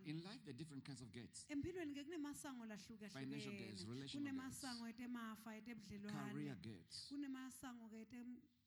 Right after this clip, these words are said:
Speaker 2: kusebenta kwetfu.
Speaker 1: There's different types of gates in life.
Speaker 2: Emasango ke lehlukene
Speaker 1: As
Speaker 2: ke
Speaker 1: you walk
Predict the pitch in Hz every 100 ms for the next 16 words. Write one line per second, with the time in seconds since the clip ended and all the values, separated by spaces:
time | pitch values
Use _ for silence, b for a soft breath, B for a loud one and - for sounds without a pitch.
0 | _ - 240 240 233 226 226 220 220 -
1 | 131 120 - - - 175 139 165 156 135
2 | 87 131 90 - - 110 107 262 285 -
3 | 294 247 220 220 214 - 226 240 214 139
4 | 101 160 214